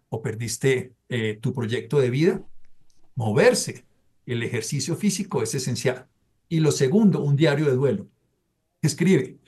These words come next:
escribe lo que sientes, escribe lo que generas para que puedas leerlo, porque las palabras y sobre todo la mente perniciosa es desesperante, pero la escritura es súper reflexiva. Uno escribe hoy, "Hoy, doce de agosto,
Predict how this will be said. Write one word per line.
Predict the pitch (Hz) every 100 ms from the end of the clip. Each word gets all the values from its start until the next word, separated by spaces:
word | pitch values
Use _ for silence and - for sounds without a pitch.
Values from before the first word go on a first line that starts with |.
| _ _
escribe | 127 - 151 170
lo | 160
que | 135
sientes, | 120 156 160 - 110 143
escribe | 139 - 139 151
lo | 151
que | 139
generas | 127 127 127
para | - 147
que | - 131
puedas | 151 156 185
leerlo, | 160 143 135 147
porque | 147 - 131
las | 123 -
palabras | 123 139 151 165 175
y | 180
sobre | 143 131
todo | 156
la | 175 156
mente | 135 135 165
perniciosa | 160 135 120 - 147
es |
desesperante, | 147 151 - 117 120 101 - _ _ _
pero | 120
la | 127
escritura | 123 127 131 135
es | 151
súper | - 143 131
reflexiva. | 120 - - 151 104 - _ _ _ _ _
Uno | 131 139
escribe | - 151 151
hoy, | 156 131 - _ _ _ _
"Hoy, | 143 156 156
doce | 127 147 147 156
de | 143 110
agosto, | 110 156 160 - -